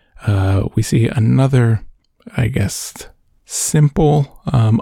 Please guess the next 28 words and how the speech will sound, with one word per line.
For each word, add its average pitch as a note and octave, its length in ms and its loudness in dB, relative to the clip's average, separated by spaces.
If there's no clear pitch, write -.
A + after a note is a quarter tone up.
undefeated A#2+ 520 2
and G#2+ 160 2
Nike G#2+ 460 -2
Air A#2 180 2
Max A#2 320 -2
collab. B2+ 460 0
It's - 200 -8
really, D3 400 2
between C3 320 2
these B2+ 160 2
Air B2 120 4
Max B2 280 0
collabs A#2+ 520 -2
with A2+ 200 2
Nike, A#2 420 0
really A2 300 2
haven't, G2+ 560 -2
and G#2+ 140 2
unde-, G#2 440 -2
undefeated A2 520 0
really A2 180 2
haven't F#3 320 -2
done G#2+ 160 0
it B2+ 100 -4
for C3 140 -2
me. A#2 140 2
Very A2+ 280 2
simple, A#2 640 0